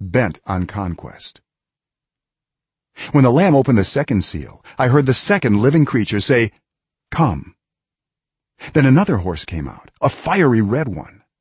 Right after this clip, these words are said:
Its rider was given power to take peace from the earth and to make people kill each other.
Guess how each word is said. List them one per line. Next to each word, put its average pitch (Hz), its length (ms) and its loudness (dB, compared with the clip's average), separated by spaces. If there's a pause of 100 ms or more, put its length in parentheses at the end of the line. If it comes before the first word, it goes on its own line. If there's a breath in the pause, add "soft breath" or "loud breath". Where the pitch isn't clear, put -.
(240 loud breath)
Its 147 180 0
rider 135 380 2
was 101 160 -2
given 95 300 0
power 127 340 -2
to 101 100 0
take - 300 -6
peace 160 260 -2
from 107 180 -4
the 92 160 -4
earth 101 220 -6 (160 loud breath)
and 120 140 0
to 123 80 2
make 135 260 2
people 90 480 -6
kill 131 440 0
each 120 260 -6
other. 107 400 -10